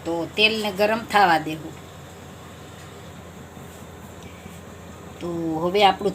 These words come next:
તેલ ગરમ થઈ ગયું છે. તો આપણે એમાં એક આ રીતે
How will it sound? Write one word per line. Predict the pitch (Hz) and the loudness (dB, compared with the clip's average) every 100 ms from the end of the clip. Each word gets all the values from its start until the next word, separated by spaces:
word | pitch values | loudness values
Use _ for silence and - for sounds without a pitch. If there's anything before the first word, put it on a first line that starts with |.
| - | 6
તેલ | 208 220 196 | 6 6 4
ગરમ | 196 202 190 | 4 4 4
થઈ | 208 214 | 4 4
ગયું | 185 160 - | 2 2 0
છે. | 262 571 - - - - - - - - - - - - | 0 0 -6 -16 -16 -16 -16 -16 -16 -16 -16 -16 -14 -2
તો | 175 165 | 4 4
આપણે | - 175 165 | 4 4 6
એમાં | 165 160 202 | 6 6 4
એક | 220 - - - - - - - - - - - - - 160 | -2 -14 -16 -16 -16 -16 -16 -16 -16 -16 -16 -16 -16 -12 -8
આ | 165 | -2
રીતે | 170 - 185 | -2 -2 -4